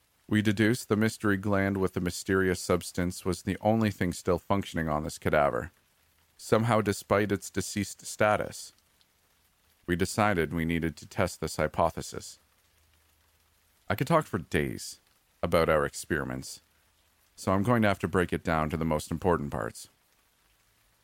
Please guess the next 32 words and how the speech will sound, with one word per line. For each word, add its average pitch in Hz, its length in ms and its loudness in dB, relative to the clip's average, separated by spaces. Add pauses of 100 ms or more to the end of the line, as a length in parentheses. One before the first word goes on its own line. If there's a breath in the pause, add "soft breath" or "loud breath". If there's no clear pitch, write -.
(160)
We 92 120 0
decided 101 500 2
to 98 140 0
inject 85 360 2
this 82 140 0
substance 87 600 -2
into 85 200 -2
lab 87 300 4
mice 64 300 -4
to - 100 -8
see - 160 -2
how 78 100 4
they 80 120 2
reacted. 76 580 0 (880)
The 101 80 -4
first 120 280 2
three 101 180 2
mice 90 280 0
were 87 140 0
injected 87 580 0
appeared 90 300 -2
to 85 80 -4
die, 82 400 2
but 82 160 -10
they 87 80 -2
didn't 90 220 -2
actually 76 380 -4
perish. 71 680 -4 (800)
Clinically, 101 540 0
they 78 140 2
appeared 71 380 0
dead, 64 340 -4